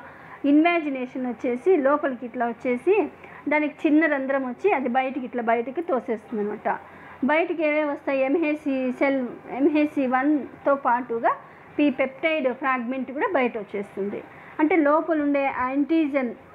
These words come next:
లోపల ఉండే antigen పెద్ద పెద్ద దాన్ని అలాగే బయటకు పంపించలేము అనమాట. మన శరీరంలో ఈ యాంటీజెన్ను అదే ఫామ్లో బయటకు పంపించలేం. So దాన్ని చిన్న చిన్న ముక్కలుగా చేసి,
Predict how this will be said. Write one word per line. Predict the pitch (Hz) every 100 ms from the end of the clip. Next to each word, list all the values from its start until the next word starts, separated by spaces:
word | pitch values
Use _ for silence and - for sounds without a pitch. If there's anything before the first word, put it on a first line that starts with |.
| - -
లోపల | 285 302 311 285
ఉండే | 277
antigen | 269 240 254 247 294 269 254 240
పెద్ద | 240 247 262
పెద్ద | 262 277
దాన్ని | 269 269 269 269
అలాగే | 240 262 269 269 294
బయటకు | 262 254 269 269
పంపించలేము | 247 247 269 254 233
అనమాట. | 226 220 214 208
మన | 220 220
శరీరంలో | 226 240 240 254 254 233 247 427 - - - -
ఈ | 277
యాంటీజెన్ను | 285 269 285 311 285 277 285 415
అదే | 240 240 277 311 349
ఫామ్లో | 359 285 320
బయటకు | 294 262 262 294 -
పంపించలేం. | 233 220 240 220 202 - - - - 403
So | 330
దాన్ని | 339 320 330
చిన్న | 294 330
చిన్న | 294
ముక్కలుగా | 294 269 269 247 247
చేసి, | 226 214 - 403 480 330